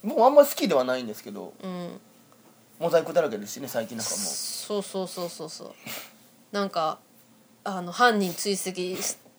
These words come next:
Speaker 2: してるところのあれでしょ？
Speaker 1: あ、そうです、そうです。パトカーでこう追い回してるところ。
Speaker 2: うん。うん。で、なんか、田舎のヤンキーがなんやかんや言うたりとか。
Speaker 1: あ、はいはいはいはい。
Speaker 2: そうでしょ？全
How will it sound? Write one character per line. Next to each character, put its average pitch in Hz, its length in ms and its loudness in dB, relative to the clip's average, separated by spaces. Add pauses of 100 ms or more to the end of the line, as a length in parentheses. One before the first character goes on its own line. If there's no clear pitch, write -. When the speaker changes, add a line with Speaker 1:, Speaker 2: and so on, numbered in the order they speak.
(260)
Speaker 2:
し - 380 -4
て 226 100 6
る 202 100 6
と 196 140 2
こ 196 80 4
ろ 185 120 4
の 175 140 -2
あ 175 60 2
れ 165 120 -2
で - 80 -12
し - 100 -6
ょ？ 277 240 2 (320)
Speaker 1:
あ、 202 160 12
そ 202 120 4
う 151 40 0
で 147 60 0
す、 - 40 -4
そ 143 60 -4
う 120 40 -4
で 120 60 -6
す。 113 120 -10
パ 151 120 -2
ト 151 100 -2
カ 131 60 4
ー 117 60 2
で 107 60 -4
こ 113 100 -6
う 123 60 0
追 139 80 0
い 135 40 -4
回 131 140 -2
し - 60 -8
て 127 60 -8
る 120 60 -8
と - 60 -6
こ - 100 -6
ろ。 113 80 -6
Speaker 2:
う 104 40 -6 (280)
ん。 170 260 -10 (1080)
う - 20 -10 (160)
ん。 - 20 -4
で、 196 120 -2
な 196 100 0
ん 185 80 -4
か、 - 140 -2
田 196 200 2
舎 185 120 2
の 180 100 -2
ヤ 175 140 -2
ン 170 100 -4
キ 180 120 -6
ー 170 60 -6
が 165 80 -6
な 165 120 -8
ん 165 60 -8
や 170 100 -10
か - 100 -12
ん - 20 -12
や - 120 -14
言 190 180 -6
う 180 60 -8
た - 100 -10
り - 80 -6
と - 100 -12
か。 - 240 -20 (200)
Speaker 1:
あ、 160 40 -2
は 135 80 4
い 127 40 0
は - 60 -4
い - 20 -4
は 107 80 -2
い - 20 -6
は 110 60 -6
い。 - 20 -6
Speaker 2:
そ 107 40 -6
う 196 40 -6
で 233 60 -4
し 254 40 -2
ょ？ 330 120 -8 (880)
全 285 200 -10